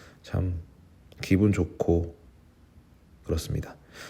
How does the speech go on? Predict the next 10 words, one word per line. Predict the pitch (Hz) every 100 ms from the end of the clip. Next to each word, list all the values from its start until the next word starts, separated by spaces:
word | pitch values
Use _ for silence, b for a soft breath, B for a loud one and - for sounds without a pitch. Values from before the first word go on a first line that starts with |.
| B B B B B B B - - - -
만약에 | 104 120 165 127
이런 | 131
것들이 | 147 147 139 120 104
이제 | 82 90
아예 | 80 107 117
보는 | - 104 123
사람이 | 120 127 101
없다면, | 82 - 104 90
조회수가 | 87 92 - 90
영이고 | 90 113 117 82 90 92 87 85